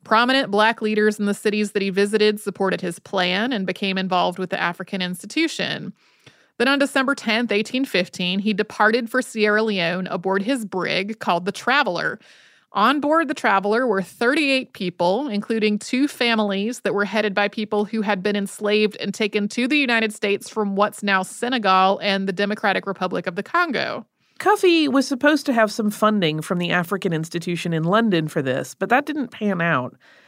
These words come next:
Speaker 2: And only eight of the people aboard the Traveler were able to pay their own way. So Cuffey paid for the rest himself at a cost of about five thousand dollars.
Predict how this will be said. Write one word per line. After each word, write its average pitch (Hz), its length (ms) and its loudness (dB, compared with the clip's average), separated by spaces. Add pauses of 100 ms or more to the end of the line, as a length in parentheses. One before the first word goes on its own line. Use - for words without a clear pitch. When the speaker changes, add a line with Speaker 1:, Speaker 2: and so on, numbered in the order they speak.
(160)
Speaker 2:
And 226 140 2
only 330 340 2
eight 254 220 2
of 240 80 0
the 254 80 0
people 202 460 0
aboard 175 360 2
the 175 60 0
Traveler 208 560 4
were 190 160 0
able 170 240 0
to 190 80 0
pay 147 220 -4
their 143 200 0
own 147 160 -2
way. 151 440 -2 (600)
So - 160 0
Cuffey 415 340 6
paid 214 280 2
for 240 80 4
the 214 100 6
rest 175 280 4
himself 165 600 2
at 165 80 -2
a 185 60 -4
cost 302 320 4
of 262 80 4
about 175 260 4
five 170 320 2
thousand 151 400 0
dollars. 135 760 -2